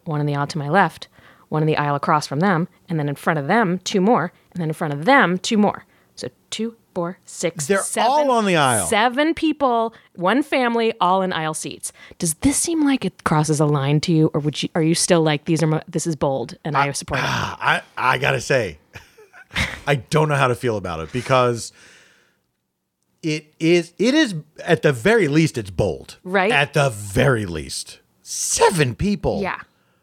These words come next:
Speaker 2: And it must be planned. There's no
Speaker 1: Oh,
Speaker 2: way
Speaker 1: yeah, you don't
Speaker 2: it
Speaker 1: roll the
Speaker 2: wasn't
Speaker 1: dice
Speaker 2: planned.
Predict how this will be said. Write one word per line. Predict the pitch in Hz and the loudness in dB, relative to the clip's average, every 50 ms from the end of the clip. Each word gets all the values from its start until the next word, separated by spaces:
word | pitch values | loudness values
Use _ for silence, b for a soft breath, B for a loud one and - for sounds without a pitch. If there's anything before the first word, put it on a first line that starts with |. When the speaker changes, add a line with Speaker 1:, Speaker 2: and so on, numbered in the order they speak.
| _ _ _ _ _ _ 220 | _ _ _ _ _ _ -2
Speaker 2:
And | 240 240 | 0 2
it | 233 | 2
must | 220 214 - - 403 - - | 2 2 2 2 0 -2 -2
be | - 202 170 | -2 0 0
planned. | - - 208 233 202 107 82 76 80 - 135 | 2 2 2 2 0 0 -2 -6 -12 -8 -4
There's | 156 190 196 170 | -2 -2 0 0
no | 190 208 233 254 262 | 0 0 2 2 2
Speaker 1:
Oh, | 233 - - 226 202 | 2 2 2 2 2
Speaker 2:
way | 151 127 120 117 | 2 2 2 2
Speaker 1:
yeah, | - 339 | 2 2
you | 175 202 277 | 2 2 2
don't | 403 427 - | 0 0 2
Speaker 2:
it | 160 | 2
Speaker 1:
roll | 160 - - | 2 2 2
the | |
Speaker 2:
wasn't | 311 285 269 120 - | 2 2 0 0 0
Speaker 1:
dice | - 196 - 180 151 107 92 | 0 0 2 2 0 0 -2
Speaker 2:
planned. | 90 185 180 175 151 | -4 -6 -6 -8 -12